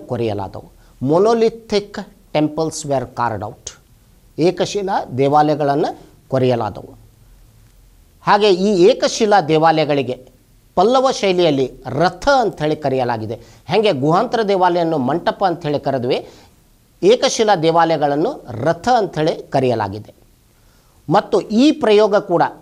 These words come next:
ಮಾಮಲ್ಲ ಶೈಲಿ ಅಥವಾ ಇಲ್ಲೇ ಮಹಾಮಲ್ಲ ಶೈಲಿ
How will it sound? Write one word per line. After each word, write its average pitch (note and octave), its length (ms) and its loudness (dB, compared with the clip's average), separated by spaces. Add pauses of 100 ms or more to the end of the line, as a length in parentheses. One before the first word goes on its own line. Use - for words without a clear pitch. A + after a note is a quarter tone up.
(280)
ಮಾಮಲ್ಲ F#3+ 400 0
ಶೈಲಿ E3+ 240 2 (100)
ಅಥವಾ A3+ 200 0 (1200)
ಇಲ್ಲೇ G3+ 180 2 (920)
ಮಹಾಮಲ್ಲ F3 440 0 (140)
ಶೈಲಿ D3+ 280 0